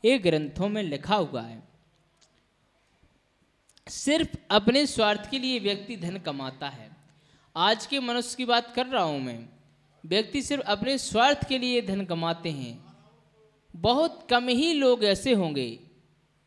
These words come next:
जो अपने बारे में ना सोच करके दूसरों के बारे में ज़्यादा सोचते हैं।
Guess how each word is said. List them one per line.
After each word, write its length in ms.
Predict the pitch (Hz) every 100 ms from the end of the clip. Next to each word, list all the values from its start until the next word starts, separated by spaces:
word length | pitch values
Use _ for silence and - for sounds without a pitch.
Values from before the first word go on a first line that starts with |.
| 190
जो 200 | 180 254
अपने 500 | 247 196 233 254 269
बारे 420 | 208 196 196 214
में 440 | 202 147 120 - - _ _ _ _ _ _ _ _ -
ना 380 | 160 170 233 302
सोच 360 | - 226 -
करके 560 | - 208 196 175 120 - - _ _ _ -
दूसरों 600 | 160 151 180 180 220 285
के 140 | 254 226
बारे 320 | 190 180 180
में 220 | 180 151
ज़्यादा 320 | 151 147 190
सोचते 560 | 208 151 135 - - 151
हैं। 280 | 113 110